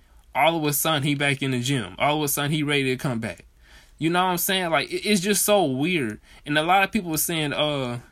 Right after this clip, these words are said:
stuff like, uh, what David Benavidez is doing, it's a, it's a, it's a, it's a ruin of boxing. It's a,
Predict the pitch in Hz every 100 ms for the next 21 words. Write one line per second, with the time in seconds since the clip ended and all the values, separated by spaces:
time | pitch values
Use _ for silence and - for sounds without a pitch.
0 | - - - - - - - 160 151 151
1 | 139 - 135 127 127 127 - - 143 143
2 | 120 123 135 107 135 135 127 123 104 104
3 | 143 131 123 120 - - - _ 123 120
4 | 117 - 104 - 135 120 107 - 131 107
5 | 98 135 147 135 107 139 147 151 170 160
6 | - - - - 180 196